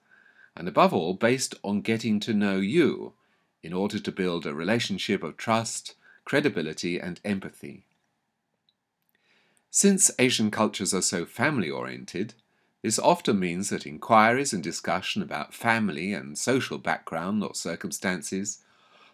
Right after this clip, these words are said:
homes and hobbies, initially take precedence over direct business negotiations. At a first business meeting,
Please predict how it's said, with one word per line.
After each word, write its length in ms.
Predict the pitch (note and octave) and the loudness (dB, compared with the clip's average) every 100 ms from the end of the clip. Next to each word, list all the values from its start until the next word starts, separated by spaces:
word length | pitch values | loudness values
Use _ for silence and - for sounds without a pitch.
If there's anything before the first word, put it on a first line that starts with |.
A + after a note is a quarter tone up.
| - | 2
homes 440 | F3 C3+ F2 E2 | 4 4 2 -2
and 140 | G2+ G#2 | -2 0
hobbies, 640 | D#3 - E2+ - - - _ _ _ _ _ _ _ _ | 0 0 -4 -6 -8 -10 _ _ _ _ _ _ _ _
initially 540 | C#3 D#3 F3+ B2+ F#2+ F#2 | 0 2 2 2 0 0
take 320 | B2 G#2 - | 0 0 0
precedence 600 | C3 A#2+ D2+ C#2+ - - | -2 -2 -4 -10 -8 -8
over 220 | G2+ G2 G#2+ | -4 -2 0
direct 760 | A2+ A#2 F2+ E2+ - - - | 2 2 2 -2 -4 -18 -8
business 400 | - - E2+ D2 | -4 -2 -4 -6
negotiations. 1120 | D2+ D#2 D2 - C2 B1 - A#1+ - - - - _ _ _ _ _ _ _ _ _ _ _ _ _ _ _ _ _ _ _ _ - | -8 -8 -8 -8 -10 -10 -12 -14 -14 -12 -12 -14 _ _ _ _ _ _ _ _ _ _ _ _ _ _ _ _ _ _ _ _ 0
At 80 | |
a 40 | G3 | 2
first 360 | F#3 D3 A#2+ | 4 4 4
business 340 | G#2 F2+ E2 - | 2 0 -2 -6
meeting, 440 | D#2 - D#2+ A#2+ | -10 -8 -8 -8